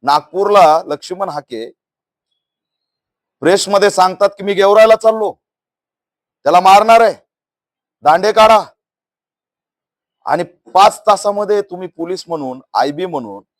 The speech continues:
त्याला अटक करू शकले नाही. तो गेवराईमध्ये येतो, गोंधळ घालतो, त्या ठिकाणी काट्या काढतो. कायदा व सुव्यवस्था बिघडून मनोज जरांगेंचं आंदोलन कसं थांबवता येईल हा त्या ठिकाणी सरकारने प्रयत्न केला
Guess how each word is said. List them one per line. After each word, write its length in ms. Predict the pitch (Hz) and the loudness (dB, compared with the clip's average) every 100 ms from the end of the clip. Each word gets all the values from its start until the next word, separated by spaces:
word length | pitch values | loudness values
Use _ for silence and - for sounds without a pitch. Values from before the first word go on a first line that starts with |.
| _ _ - | _ _ -6
त्याला 160 | 143 | -2
अटक 220 | 151 190 185 | -2 -4 -8
करू 160 | 202 | -8
शकले 320 | 190 175 202 | -8 -14 -12
नाही. 160 | 208 208 _ _ _ _ _ _ _ _ | -10 -12 _ _ _ _ _ _ _ _
तो 60 | 143 | -4
गेवराईमध्ये 560 | 165 175 196 208 208 | 0 2 2 2 -2
येतो, 220 | 214 208 175 | -2 -2 -6
गोंधळ 320 | 165 180 220 | -6 -2 0
घालतो, 480 | 185 196 - 170 _ _ _ _ _ _ _ _ - | 2 0 -4 -14 _ _ _ _ _ _ _ _ -4
त्या 80 | 170 | -4
ठिकाणी 280 | 185 196 | -2 -4
काट्या 340 | 190 180 226 165 | 0 0 2 2
काढतो. 480 | 220 214 214 175 _ _ _ _ _ _ _ _ _ _ _ _ _ _ | 2 0 -6 -10 _ _ _ _ _ _ _ _ _ _ _ _ _ _
कायदा 300 | 110 120 135 | -2 -2 0
व 80 | 175 | -2
सुव्यवस्था 460 | 180 143 143 - 143 | -4 -12 -12 -8 -10
बिघडून 500 | 120 107 117 139 196 104 | -10 -16 -14 -14 -16 -20
मनोज 360 | 104 135 143 | -18 -18 -14
जरांगेंचं 640 | 117 110 107 110 117 - | -12 -12 -14 -18 -18 -10
आंदोलन 360 | 101 95 101 117 | -10 -10 -18 -20
कसं 260 | - 98 98 | -20 -18 -18
थांबवता 580 | _ 82 95 117 - | _ -18 -12 -14 -10
येईल 220 | 95 87 101 _ _ _ _ | -12 -12 -20 _ _ _ _
हा 180 | 95 117 | -4 -4
त्या 160 | 113 | -4
ठिकाणी 340 | 98 95 101 104 | -8 -12 -16 -14
सरकारने 540 | 98 95 - 98 101 | -12 -10 -8 -10 -10
प्रयत्न 420 | 95 127 160 135 | -14 -8 -8 -8
केला 380 | 113 92 78 73 | -14 -12 -14 -14